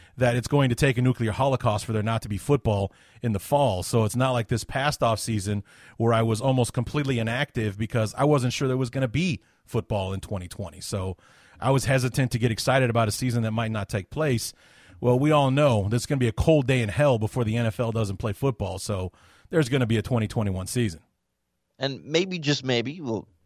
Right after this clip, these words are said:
Speaker 2: peek behind the curtain a little bit. We might be able to do an in-person podcast here at some point.
Speaker 1: Yes, absolutely.
Speaker 2: I find myself in your neck of the woods a little bit more, and we'll, we'll, we'll see how, we'll see how the, uh, the timing and everything works out with that. But
Speaker 1: Yeah,
Speaker 2: that's
Speaker 1: maybe
Speaker 2: def-,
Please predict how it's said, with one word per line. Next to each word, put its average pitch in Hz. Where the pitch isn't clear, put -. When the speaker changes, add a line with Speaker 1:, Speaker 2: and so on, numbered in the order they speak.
Speaker 2:
peek 139
behind 117
the 104
curtain 104
a -
little 101
bit. 120
We 131
might 131
be 135
able 131
to 123
do 131
an 120
in-person 123
podcast 95
here 92
at -
some 101
point. 139
Speaker 1:
Yes, 196
absolutely. 156
Speaker 2:
I 131
find 143
myself 135
in 127
your 120
neck 117
of 107
the 104
woods 101
a 107
little 95
bit 95
more, 104
and 104
we'll, 170
we'll, -
we'll 214
see 220
how, 185
we'll 160
see 185
how 165
the, 139
uh, 127
the 117
timing 131
and 117
everything 107
works 101
out 95
with 98
that. 80
But -
Speaker 1:
Yeah, -
Speaker 2:
that's 139
Speaker 1:
maybe 165
Speaker 2:
def-, 151